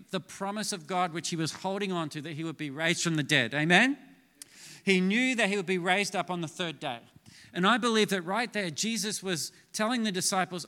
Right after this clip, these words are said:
"I can get through this 'cause I'm holding on to the promise. I can get through anything because God's victory over sin and death is at hand." And we're gonna hang on to that promise as we do this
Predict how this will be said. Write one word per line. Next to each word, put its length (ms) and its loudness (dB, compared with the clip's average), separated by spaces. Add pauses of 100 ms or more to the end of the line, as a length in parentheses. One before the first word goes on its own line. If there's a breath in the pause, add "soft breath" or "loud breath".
(140)
"I 120 0
can 180 0
get 180 0
through 160 -4
this 180 -6
'cause 180 -6
I'm 120 0
holding 380 -2
on 100 -2
to 80 -10
the 80 -10
promise. 400 -10
I 60 -10
can 160 -6
get 260 -2
through 160 -2
anything 380 0
because 280 -4
God's 300 -2
victory 560 2 (240 loud breath)
over 220 2
sin 320 0
and 160 -2
death 320 -2 (180 loud breath)
is 180 6
at 180 4
hand." 560 6 (440 loud breath)
And 200 2
we're 100 4
gonna 220 2
hang 280 0
on 140 -2
to 120 -6
that 200 -2
promise 480 -6 (240 loud breath)
as 220 2
we 80 0
do 220 0
this 400 0